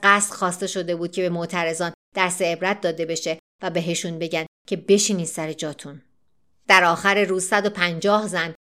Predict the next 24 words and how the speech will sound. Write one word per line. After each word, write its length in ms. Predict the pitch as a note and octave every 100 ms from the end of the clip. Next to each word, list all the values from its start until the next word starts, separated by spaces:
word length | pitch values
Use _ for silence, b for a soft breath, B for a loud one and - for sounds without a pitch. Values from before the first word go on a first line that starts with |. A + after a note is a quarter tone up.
| _
و 80 | F3
چهار 380 | E3+ F#3+ F3+ G#3+
مرد 300 | G3 E3+ E3
دستگیر 360 | E3 D#3 - D#3
شده 260 | - D3+
بودن. 360 | D#3 D#3+ D3 D#3 b _ _
اما 280 | - F3+ F3+
وزیر 380 | F3+ F3+ F#3+ B3+
کشور 440 | B3+ F#3 - D#3+ D#3+ _ _
وینستون 400 | G#3+ C#4 C4+ G#3+
چرچیل 480 | F#3 D#3+ D#3 D#3+ D#3+
دستور 400 | E3+ E3 - G#3+
می‌ده 260 | G3 E3+ D#3+
که 140 | D#3+
علیه 400 | F#3+ F#3 F3+ A3
سافرجت‌ها 800 | B3 G3+ D#3+ D#3+ D#3+ D#3 - D#3 -
هیچ 260 | A#3+ A#3+
اعلام 380 | - E3+ D#3+ D#3+
جرمی 380 | D#3+ G#3+ A3+ G#3+
نباید 460 | F3 C#3+ D3 C#3 -
بشه. 300 | D3 - D#3+ _ _ _ _ _ _
احتمالاً 460 | A3+ A3+ A#3 G#3 G#3+
نمی‌خواسته 760 | A#3+ A#3 G3 D#3+ D#3 - D3+ - _
تا 120 | G#3